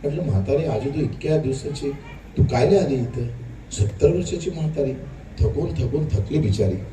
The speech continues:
आणि मग मी तिथं नेमका आमदार झाल्यावर गेलो,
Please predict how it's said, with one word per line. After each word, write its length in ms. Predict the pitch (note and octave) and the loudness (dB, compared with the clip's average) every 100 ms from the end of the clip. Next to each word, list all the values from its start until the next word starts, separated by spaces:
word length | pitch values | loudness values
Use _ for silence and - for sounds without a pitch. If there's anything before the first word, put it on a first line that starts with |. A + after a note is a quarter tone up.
| - - - - - - - - - - - - - | -14 -16 -16 -18 -18 -18 -18 -18 -16 -6 -6 -4 2
आणि 140 | B2+ | 6
मग 120 | F3 | 8
मी 200 | D#3+ D3 | 8 8
तिथं 300 | F3 D3+ - | 8 8 8
नेमका 340 | C3 C#3+ - F3+ | 8 6 6 4
आमदार 320 | D3+ C#3+ D3 | 4 6 6
झाल्यावर 320 | A#2+ A2+ A#2 | 6 6 6
गेलो, 240 | G#2 G2+ | 6 4